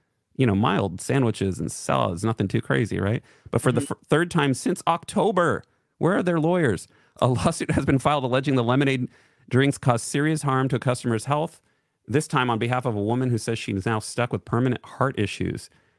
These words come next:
Speaker 1: The prior two suits were filed in October and December, and they blame the charged lemonade drinks for the deaths of two people, twenty-one-year-old college student and a forty-six-year-old Florida man. So it's hitting everybody.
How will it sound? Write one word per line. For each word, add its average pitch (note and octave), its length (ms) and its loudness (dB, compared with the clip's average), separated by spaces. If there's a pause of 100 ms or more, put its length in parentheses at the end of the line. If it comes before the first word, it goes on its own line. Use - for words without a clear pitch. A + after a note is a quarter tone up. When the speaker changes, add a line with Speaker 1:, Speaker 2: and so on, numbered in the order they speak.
(140)
Speaker 1:
The - 100 0
prior C3+ 320 2
two C3 160 -2
suits A2+ 340 -2
were G#2+ 80 -2
filed A2 300 0
in G2+ 80 0
October A#2+ 560 0
and G2 220 -2
December, A#2 500 -2
and G#2+ 180 -2
they G#2 60 2
blame A2+ 340 0
the G2+ 320 -2
charged G#2 320 -2
lemonade G#2 300 0
drinks A2+ 200 -2
for G2 120 -4
the F2+ 180 -4
deaths G2 280 -2
of F2 140 -6
two D#3 160 0
people, G#2 380 -2 (340)
twenty-one-year-old C#3+ 640 0
college A#2+ 260 -2
student C#3+ 360 0
and G#2+ 80 2
a G#2 40 0
forty-six-year-old C3 760 -2
Florida C3 320 -2
man. B2+ 280 0
So C#3 100 0
it's D#3 100 -2
hitting - 220 0
everybody. B2 480 0